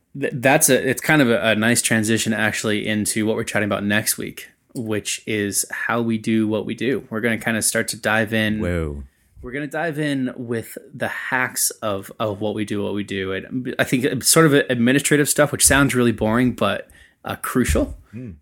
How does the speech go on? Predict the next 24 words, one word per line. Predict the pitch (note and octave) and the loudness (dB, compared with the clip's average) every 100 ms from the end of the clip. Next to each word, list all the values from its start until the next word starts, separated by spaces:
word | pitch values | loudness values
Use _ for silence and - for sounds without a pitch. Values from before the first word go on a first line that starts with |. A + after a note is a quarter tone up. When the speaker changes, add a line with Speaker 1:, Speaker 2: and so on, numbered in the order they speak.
| - | 0
Speaker 1:
and | C#3+ | 2
more | D3+ F3 | 4 4
interesting, | F3 - D#3+ D#3 | 0 -2 -2 -2
I | D3+ | 0
think, | D#3 D3+ E3 | 0 0 2
than | A#2+ A2 G#2+ | 2 2 2
one | A2+ A2 | 4 4
may | G#2+ | 4
imagine. | G#2 G2 G#2+ C#3 D#3 | 4 2 2 0 0
Speaker 2:
So | D#3+ | 0
would | D3 D3 | -2 -2
you | D3+ | -4
say | - C#3 | 0 2
this | A#2+ | 2
is | A2 | -2
gonna | G2+ F2+ | -2 0
be | E2+ | 2
more | D#2+ E2 | 2 2
on | E2 | 2
the | D#2+ | 2
in-, | F#2 F#2+ - | 2 0 2
admin | F#2+ F#2+ G2+ G2+ | 2 4 4 2
side | G#2 G#2 | 4 2
or | F#2 D#2 D2 | 4 2 0